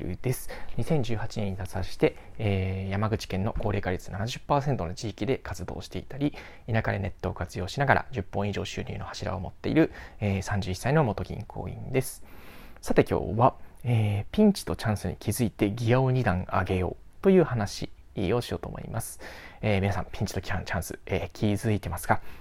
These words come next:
はい、気づいてますかってめっちゃ偉そうに言いましたけどね。あ、あの、すいません。えーっと、チャンスに気づくって皆さんなんとなくわかりますか？えーっと、結構ね、あのー、チャンスって目の前に結構いろいろ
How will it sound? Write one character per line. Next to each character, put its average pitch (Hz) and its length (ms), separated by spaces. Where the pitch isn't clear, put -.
は - 140
い、 - 100
気 113 120
づ 107 80
い - 20
て 110 100
ま - 80
す - 80
か 117 80
っ 113 40
て 107 100
め 101 60
っ - 20
ち - 100
ゃ 110 40
偉 113 100
そ 127 120
う 90 40
に 98 140
言 107 100
い - 20
ま 107 80
し - 80
た - 60
け - 80
ど 110 80
ね。 110 100
あ、 110 280
あ - 20
の、 101 80
す - 100
い - 60
ま 110 80
せ - 80
ん。 - 60
え 131 220
ー 120 60
っ - 40
と、 98 220
チ - 100
ャ 349 120
ン 330 80
ス - 360
に - 160
気 - 160
づ 202 180
く - 240
っ - 20
て - 140
皆 110 220
さ - 160
ん 101 120
な 104 100
ん 117 80
と 120 100
な 120 60
く - 100
わ - 80
か 110 100
り 107 60
ま 107 100
す - 80
か？ - 140
え - 120
ー - 20
っ - 20
と、 - 100
結 - 160
構 - 240
ね、 73 180
あ 104 200
の 101 480
ー、 - 40
チ - 100
ャ 226 60
ン 190 60
ス - 140
っ - 20
て 101 160
目 101 100
の 123 120
前 131 160
に - 180
結 - 260
構 - 120
い 113 60
ろ 131 120
い 127 40
ろ 120 80